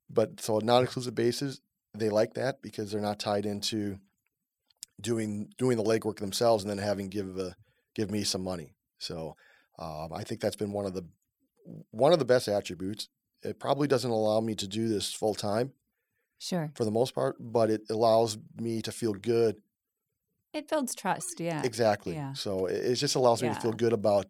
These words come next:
Speaker 1: that every show I've booked, I've des-, I've deserved to have a
Speaker 2: Yeah,
Speaker 1: payment,
Speaker 2: yeah.
Speaker 1: you know? Tough part of the business is when you have to cancel shows.
Speaker 2: Yes,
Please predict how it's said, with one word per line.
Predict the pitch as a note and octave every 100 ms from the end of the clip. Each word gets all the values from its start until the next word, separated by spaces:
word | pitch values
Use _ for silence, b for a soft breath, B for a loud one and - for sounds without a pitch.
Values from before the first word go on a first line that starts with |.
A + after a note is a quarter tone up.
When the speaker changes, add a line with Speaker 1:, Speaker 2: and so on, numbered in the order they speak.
| _
Speaker 1:
that | G2+ G2
every | F#2+ A2 A#2+ A2+ - _ _ _ _ _ _
show | - A#2+ A#2 G#2+
I've | G2+ F#2 -
booked, | A2+ G#2 - _ _ _ _ _ _ _ _
I've | G#2 G2+ F#2
des-, | - F#2 F#2 _
I've | G#2+ G#2
deserved | G#2+ G2 A#2 A2+ G#2
to | G2
have | A2+ B2 A#2+ G#2+ F#2 _
a | -
Speaker 2:
Yeah, | - F3 D#3 C3+
Speaker 1:
payment, | - - _
Speaker 2:
yeah. | E3 D3 G#2+
Speaker 1:
you | G2
know? | F#2 B B B B B _ _
Tough | D#3+ D#3+
part | D#3 D3+
of |
the | C#3+
business | D3+ C#3+ D3 -
is | A#2+ A#2+ A2
when | A2
you |
have | A2+ -
to |
cancel | - G#2+ -
shows. | F#2 G2+ E2+ C2+ - _ _ -
Speaker 2:
Yes, | C#3 C3 C3 - -